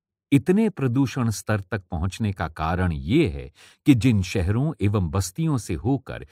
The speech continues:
ये नदी प्रवाहित हो रही है, वहां के निवासी अत्यधिक मात्रा में कूड़ा करकट, अनुपचारित वाहित मल, मृत जीव तथा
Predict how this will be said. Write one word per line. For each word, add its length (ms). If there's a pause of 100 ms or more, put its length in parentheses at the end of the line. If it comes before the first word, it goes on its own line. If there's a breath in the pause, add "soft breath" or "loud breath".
(220 soft breath)
ये 160
नदी 320
प्रवाहित 640
हो 100
रही 300
है, 220 (280 soft breath)
वहां 220
के 160
निवासी 600 (240 soft breath)
अत्यधिक 560
मात्रा 500
में 200
कूड़ा 420
करकट, 520 (260)
अनुपचारित 720
वाहित 440
मल, 320 (380)
मृत 380
जीव 500 (360)
तथा 280